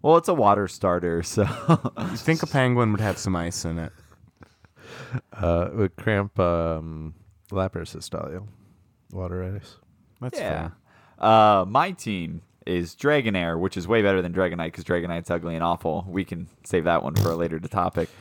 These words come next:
Speaker 3: Yep.
Speaker 1: Uh,
Speaker 3: They ruined
Speaker 1: so,
Speaker 3: that line.
Speaker 1: Dragonair, Vigoroth, uh, bu-
Speaker 2: Dragonair is not gonna be a mailman.
Speaker 1: <laughs> Magneton,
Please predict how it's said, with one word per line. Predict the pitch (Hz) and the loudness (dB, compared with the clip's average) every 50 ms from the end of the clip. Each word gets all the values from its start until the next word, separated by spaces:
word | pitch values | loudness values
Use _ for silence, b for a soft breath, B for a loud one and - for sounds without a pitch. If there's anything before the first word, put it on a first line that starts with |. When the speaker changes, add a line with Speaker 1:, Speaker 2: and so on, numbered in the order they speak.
| B B B | B B B
Speaker 3:
Yep. | 85 82 76 - | -2 -2 0 2
Speaker 1:
Uh, | 107 110 107 104 101 101 98 95 92 87 | 2 4 4 4 6 6 6 6 4 4
Speaker 3:
They | 78 76 78 76 73 | 2 0 -2 -4 -4
ruined | 73 78 101 143 175 180 | -2 0 2 2 4 6
Speaker 1:
so, | 123 117 110 104 98 95 | 6 6 6 6 4 4
Speaker 3:
that | 92 85 78 - | 2 -2 -4 -6
line. | 82 73 71 71 - - - - - - - | -8 -10 -10 -10 -12 -14 -16 -18 -20 -10 -2
Speaker 1:
Dragonair, | - 123 123 135 135 151 160 160 156 151 151 151 147 117 92 | 2 4 4 4 4 0 -2 0 0 0 2 0 0 -2 -4
Vigoroth, | - - 117 110 104 113 110 110 107 104 104 98 101 107 - - - _ _ _ _ _ - | 0 0 0 2 4 4 6 6 8 8 8 6 4 2 -2 -12 -20 _ _ _ _ _ -10
uh, | 92 82 82 82 85 76 76 76 78 78 - _ | -6 -4 -4 -2 -2 -4 -4 -6 -8 -10 -12 _
bu- | - - - - | -16 -16 -12 -6
Speaker 2:
Dragonair | - 120 123 120 135 139 135 131 | -2 0 0 2 2 4 4 4
is | 123 117 | 2 2
not | 120 117 113 - | 2 0 0 0
gonna | - 113 101 | -2 -4 -2
be | 104 101 | -2 -2
a | 95 | -2
mailman. | 92 95 92 92 90 90 90 90 87 87 87 87 87 - _ | -2 -2 -2 -2 -4 -4 -4 -4 -6 -6 -6 -6 -8 -10 _
Speaker 1:
<laughs> | - 92 | -10 -8
Magneton, | 95 95 95 98 104 113 131 135 - - 95 107 110 113 117 127 120 - - 123 117 117 113 113 113 113 110 | -4 -2 0 0 2 4 2 2 0 0 2 4 4 4 4 0 -2 0 2 4 4 6 4 4 2 0 -4